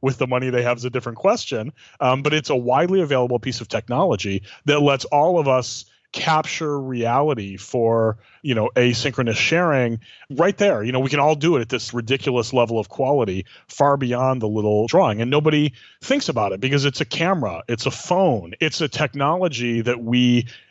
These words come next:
we consider a thing, we consider inanimate, and it, it's just giving us more, more power. With the chess example, you know, it's a product of a particular,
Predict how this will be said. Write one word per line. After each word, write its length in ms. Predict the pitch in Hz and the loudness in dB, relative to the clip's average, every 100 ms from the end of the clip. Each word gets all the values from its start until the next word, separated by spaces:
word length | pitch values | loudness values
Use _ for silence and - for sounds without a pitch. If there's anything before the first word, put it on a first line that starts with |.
| _ | _
we 240 | 139 165 151 | -2 0 0
consider 480 | 156 - 135 127 - | 0 0 2 2 0
a 60 | |
thing, 720 | - - - 180 139 101 104 107 | -4 -6 0 2 2 -2 -6 -2
we 140 | 123 | -2
consider 420 | 139 127 135 117 | -2 -2 -2 0
inanimate, 840 | 147 123 120 147 160 101 85 85 - _ - - | 0 0 2 2 0 -2 -6 -12 -18 _ -20 -4
and 260 | 127 117 131 | 0 0 0
it, 180 | 117 123 | -4 -2
it's 260 | 123 - | -4 -4
just 260 | - 135 - | -4 -4 -2
giving 280 | 135 131 127 | -2 0 -2
us 180 | 120 - | -4 -4
more, 320 | 113 113 117 | 0 0 0
more 220 | 120 110 | 0 -2
power. 420 | 135 165 151 87 - - - | 2 2 2 -2 -8 -20 -16
With 340 | 160 135 123 - | -6 -2 -2 -4
the 60 | |
chess 340 | - 226 254 - | -6 -2 -2 -2
example, 720 | 147 117 107 - 113 120 - - - _ _ | -6 -4 -6 -2 0 0 -2 -10 -20 _ _
you 80 | 156 | 0
know, 140 | 135 | 2
it's 180 | 139 - | 2 0
a 60 | 143 | -4
product 540 | - 147 143 139 131 | 0 2 4 0 -2
of 200 | 151 135 | -2 -2
a 120 | 139 127 | -2 -8
particular, 1000 | - - - 165 165 143 131 127 120 | -8 -8 -6 -4 0 2 2 2 0